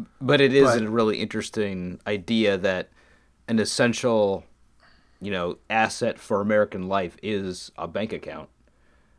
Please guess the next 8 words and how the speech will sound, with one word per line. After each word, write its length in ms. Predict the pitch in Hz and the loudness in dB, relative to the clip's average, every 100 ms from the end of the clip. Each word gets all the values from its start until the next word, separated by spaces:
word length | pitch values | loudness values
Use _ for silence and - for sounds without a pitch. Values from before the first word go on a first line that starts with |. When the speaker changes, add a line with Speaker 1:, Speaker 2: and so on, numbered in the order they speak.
| _ _ - | _ _ -10
Speaker 1:
And 320 | 95 92 85 _ _ _ _ _ _ _ _ - | -10 -10 -14 _ _ _ _ _ _ _ _ -6
therefore, 800 | 113 104 101 117 104 95 92 - - | 0 0 0 0 2 0 -2 -8 -6
another, 560 | 104 113 113 110 92 - | 2 2 4 0 -2 -8
the 400 | 90 85 95 107 | -16 -16 -6 -4
thesis 420 | - 127 113 107 | -2 -4 -4 -6
for, 200 | - 113 | -8 -8
for 240 | 101 - 98 | -6 -4 -4
that 560 | 90 95 95 - - | -2 -2 -4 -6 -14